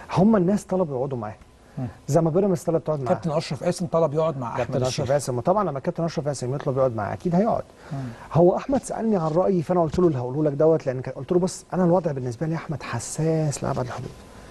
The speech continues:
Speaker 1: انت بتسالني اروح زمالك ولا بيراميدز ولا، واسامي، على فكره احمد كان جاله حاجات تانية، مش، مش الاثنين دول بس.
Speaker 2: مم.
Speaker 1: وعلى فكره قعد مع ناس تانية.
Speaker 2: مم.
Speaker 1: لان هو ده الصح.
Speaker 2: مم.
Speaker 1: انت، انت خلاص، إيه، إيه، إيه، انت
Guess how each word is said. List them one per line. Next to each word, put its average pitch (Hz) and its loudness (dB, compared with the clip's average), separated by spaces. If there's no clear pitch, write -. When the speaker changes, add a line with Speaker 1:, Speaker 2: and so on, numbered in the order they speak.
Speaker 1:
انت 165 2
بتسالني 165 2
اروح 170 0
زمالك 151 -2
ولا 135 0
بيراميدز 139 0
ولا، 127 2
واسامي، 131 2
على 147 -2
فكره 175 -2
احمد 156 -2
كان 139 -4
جاله 160 2
حاجات 156 -4
تانية، 135 0
مش، - -8
مش - -6
الاثنين 147 0
دول 139 2
بس. 113 0
Speaker 2:
مم. 147 -4
Speaker 1:
وعلى 131 2
فكره 131 -6
قعد 180 2
مع 104 -6
ناس 120 -10
تانية. 101 -12
Speaker 2:
مم. 139 -8
Speaker 1:
لان 147 4
هو 180 4
ده 196 0
الصح. - -8
Speaker 2:
مم. 147 -8
Speaker 1:
انت، 151 4
انت 160 2
خلاص، 170 2
إيه، 147 -4
إيه، 139 -2
إيه، 143 -2
انت 143 2